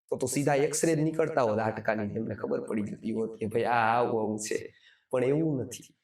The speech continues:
આ અતિશય વિચિત્ર સમજવા માટે કર્મ વ્યવસ્થા જરૂરી છે કે જેમાં પ્રત્યેકના ગણિત અલગ અલગ છે, પ્રત્યેકનો વિકાસ અલગ છે અને એક જ રસ્તામાં રહેવાવાળા હોવા છતાં પ્રત્યેકની યાત્રા અલગ અલગ જ છે.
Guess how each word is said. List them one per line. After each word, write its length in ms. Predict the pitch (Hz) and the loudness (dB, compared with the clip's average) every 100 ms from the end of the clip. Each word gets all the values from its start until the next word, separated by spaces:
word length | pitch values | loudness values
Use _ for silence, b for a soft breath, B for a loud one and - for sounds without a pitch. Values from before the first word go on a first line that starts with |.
| _ _ - | _ _ -6
આ 120 | 127 131 | -4 -2
અતિશય 640 | 147 147 220 214 214 196 175 | -2 0 0 2 2 4 2
વિચિત્ર 640 | 156 165 170 175 - 170 170 | 0 0 -2 -6 -4 0 2
સમજવા 540 | 160 156 156 151 147 147 | 2 2 2 0 2 2
માટે 300 | 139 139 139 139 139 135 - | 2 2 2 0 -2 -6 -4
કર્મ 260 | 131 156 165 | 0 2 2
વ્યવસ્થા 520 | 139 131 131 - 127 | 2 0 0 0 0
જરૂરી 420 | 101 113 110 113 | 0 -2 -2 -4
છે 140 | 110 151 160 160 B 101 | -2 -2 -4 -10 B -6
કે 100 | - | -2
જેમાં 240 | 120 139 143 | 2 2 0
પ્રત્યેકના 580 | 139 139 160 165 165 151 | -2 -2 0 0 0 0
ગણિત 340 | 143 160 160 | 0 0 0
અલગ 240 | 156 156 | 0 0
અલગ 220 | 156 156 156 | 0 -2 -2
છે, 120 | 160 160 | -2 0
પ્રત્યેકનો 540 | 147 135 139 139 139 | 0 0 -2 -2 0
વિકાસ 380 | 120 107 147 156 160 | 0 2 2 2 0
અલગ 200 | 156 156 | -2 -2
છે 100 | 170 | -2
અને 160 | 170 160 151 | 0 -2 -2
એક 240 | 147 151 233 | -2 2 2
જ 80 | 233 - 139 | 2 -2 -2
રસ્તામાં 600 | 139 135 - 226 226 214 | -2 -2 -2 -2 2 2
રહેવાવાળા 680 | 202 190 180 180 180 175 175 170 | 4 4 4 4 4 4 2 0
હોવા 360 | 139 143 160 | 0 2 2
છતાં 440 | 156 156 156 180 180 | 2 -2 0 0 0
પ્રત્યેકની 560 | 156 151 185 190 185 170 | -4 -2 -2 0 0 2
યાત્રા 480 | 156 156 165 208 196 | 2 0 0 4 6
અલગ 200 | 202 208 | 6 4
અલગ 220 | 214 196 | 4 4
જ 180 | 147 - | 2 -2
છે. 160 | - | -10